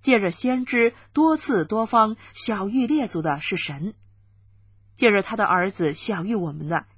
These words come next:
也是神。所以这么看来呢，我们绝对不应该疑惑，应该称神为新旧约的最终作者，而且我们要尊重整本圣经就是神的话了。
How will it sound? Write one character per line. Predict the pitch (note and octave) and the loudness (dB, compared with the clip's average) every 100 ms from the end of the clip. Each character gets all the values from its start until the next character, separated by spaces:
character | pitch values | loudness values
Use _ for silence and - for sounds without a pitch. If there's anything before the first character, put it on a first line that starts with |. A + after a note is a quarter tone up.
| _ | _
也 | F#3 F3+ C#3+ | -2 -2 -2
是 | - F#3+ | -4 -4
神。 | - - C#3 G3+ - - _ _ _ - - _ _ _ - - - | -4 -6 -6 -8 -10 -20 _ _ _ -20 -20 _ _ _ -20 -20 -16
所 | - F#4+ | 0 2
以 | F4+ | 4
这 | G4 | 2
么 | - | 0
看 | - D4 | -2 -4
来 | F3 F3+ | -2 2
呢， | E3+ - - - | 2 0 -10 -2
我 | F#3 | 0
们 | G#3 | 0
绝 | G#3+ | 0
对 | G#3 | -2
不 | G3+ A#3 | -4 -4
应 | A3+ A3 | -4 -2
该 | A3+ A3 | -2 -2
疑 | E3 D#3+ | -4 -8
惑， | - G3 - - - - - | -4 -4 -4 -14 -20 -20 -6
应 | F#3+ A3+ | -2 0
该 | A3 A3 | 0 0
称 | - C#4+ | -2 -4
神 | - D3+ C#3+ F3+ - _ - | -4 -6 -4 -6 -8 _ 0
为 | E3+ F3 | 2 2
新 | - - D4 C#4+ | 0 -2 -2 0
旧 | C#4+ F3+ | -2 -2
约 | E3 E3 | -2 -6
的 | - - _ - | -10 -16 _ -8
最 | - B3 D#3+ | 0 2 2
终 | - F3+ F3+ F#3 | 0 -4 -4 -8
作 | G#3 D3+ | -10 -10
者， | - - - - - _ _ - - | -12 -16 -20 -20 -20 _ _ -12 -6
而 | F#3 | -6
且 | G#3 | -2
我 | F3 D#3 | -2 -2
们 | F3+ | -2
要 | F3+ | -4
尊 | - G3+ G3+ | -2 -2 0
重 | G#3 D#3 - - - | -2 -4 -10 -20 -6
整 | F3 F3+ B3+ | -2 -2 0
本 | E3+ | 0
圣 | - F#3 D#3+ | 0 -4 -2
经 | F#3+ F#3+ | -4 -4
就 | - E3+ | -4 -4
是 | D#3 | -4
神 | D3 D3 | -8 -10
的 | |
话 | D3 A#3+ F3 | -10 -8 -8
了。 | D3 | -10